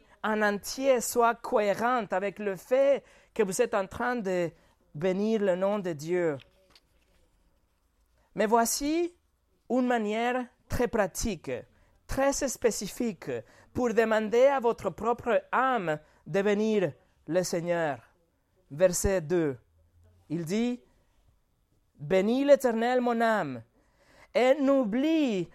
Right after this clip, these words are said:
aucune de ses bienfaits. » Ça, c'est un commandement de David à David. Il dit, « David, il faut tenir un journal de toutes les bénédictions de Dieu. » Il faut prendre note de,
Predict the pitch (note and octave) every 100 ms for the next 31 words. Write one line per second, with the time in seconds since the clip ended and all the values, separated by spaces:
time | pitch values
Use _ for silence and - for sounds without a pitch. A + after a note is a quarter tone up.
0 | - A#3+ A#3+ - D4+ E4 E4+ A#3+ F3+ F3+
1 | - _ _ _ D#3+ B3 A#3+ C4 A#3 B3
2 | A#3+ - D4+ D4 A3+ - _ _ _ _
3 | _ _ _ _ _ - - - C4+ C#4
4 | D4+ B3 A#3 A#3+ B3+ B3 A3 A3+ B3 C#4+
5 | A#3+ G#3+ G3+ A3 C4+ D4+ - A#3 A#3+ G#3
6 | G#3 A#3 F#3 B2+ - _ _ _ _ -
7 | - A#3+ B3+ C4+ A#3+ A#3+ C4+ E4 E4+ E4+
8 | _ _ _ A#3 C4 C4+ C4 - B3+ A#3
9 | D4+ F4+ D#4 C4+ A3+ B3+ A#3 B3+ C#4 B3+
10 | A3 A3 - D#4 D4 C4 A#3+ G#3+ - C4
11 | C4 B3+ A#3+ F#3+ A#3+ G#3+ D3+ - _ _
12 | _ - - A3+ A3+ D4+ D#4 - C#4+ C#4+
13 | B3+ A3 A3+ C#4+ C#4 A3+ G#3+ F3+ G#3+